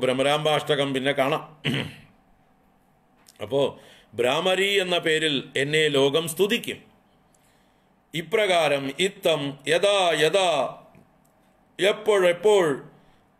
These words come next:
ദാനവോത്താ ബാധ ഭവിഷ്യതി, ദാനവന്മാരിൽ ഉത്ഭവിക്കുന്നതായിട്ടുള്ള ബാധകൾ ഉണ്ടാകുന്നത്, ലോകത്തിൽ ദുഷ്ടന്മാരെ കൊണ്ട് എപ്പോഴൊക്കെ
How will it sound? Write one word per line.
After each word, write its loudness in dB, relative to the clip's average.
ദാനവോത്താ 2
ബാധ 0
ഭവിഷ്യതി, 0
ദാനവന്മാരിൽ 0
ഉത്ഭവിക്കുന്നതായിട്ടുള്ള 0
ബാധകൾ 0
ഉണ്ടാകുന്നത്, 0
ലോകത്തിൽ 0
ദുഷ്ടന്മാരെ 0
കൊണ്ട് 0
എപ്പോഴൊക്കെ 2